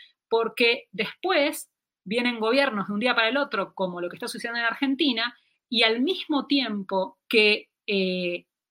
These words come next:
eliminan, prohíben usar el lenguaje inclusivo en la administración pública, esto es lo que está pasando acá en Argentina, se prohíbe usar el lenguaje inclus-, inclusivo, al mismo tiempo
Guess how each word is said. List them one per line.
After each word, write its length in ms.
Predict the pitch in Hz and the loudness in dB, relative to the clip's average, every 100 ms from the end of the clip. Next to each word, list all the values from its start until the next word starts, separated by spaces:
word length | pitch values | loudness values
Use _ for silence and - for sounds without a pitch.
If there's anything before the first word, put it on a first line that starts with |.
| _ | _
eliminan, 800 | 214 220 226 240 339 254 202 202 | -2 -2 0 2 4 4 2 2
prohíben 480 | 233 233 277 311 269 | 2 4 4 4 2
usar 220 | 214 240 | 0 -4
el 60 | 233 | -4
lenguaje 320 | 196 220 254 | -2 -2 -4
inclusivo 520 | 214 190 - 240 185 | -6 -8 -6 -4 -4
en 60 | 175 | -6
la 60 | |
administración 540 | 175 170 170 175 226 226 | -8 -10 -10 -8 -8 -4
pública, 360 | 240 185 - | -4 -2 -4
esto 160 | 185 214 | -6 -6
es 20 | |
lo 40 | 185 | -6
que 60 | |
está 120 | 185 185 | -8 -6
pasando 280 | 196 185 | -4 -2
acá 100 | 180 | 0
en 60 | 185 | -2
Argentina, 520 | 160 180 175 190 160 - | -2 -8 -6 -6 -6 -4
se 260 | - 208 | 0 0
prohíbe 540 | 202 220 214 240 285 302 | 0 2 4 6 4 2
usar 360 | - 247 233 233 | -2 0 0 -2
el 100 | 202 | -4
lenguaje 340 | 185 202 - | 0 -2 -2
inclus-, 320 | 208 - - _ _ _ _ | -8 -10 -16 _ _ _ _
inclusivo, 760 | - 247 202 - 294 208 254 - _ _ _ - | 0 0 0 2 2 2 -2 -6 _ _ _ 4
al 260 | 226 220 220 | 6 6 4
mismo 380 | 269 294 285 | 2 2 0
tiempo 600 | 262 262 202 180 202 277 | 2 0 0 -2 -4 -6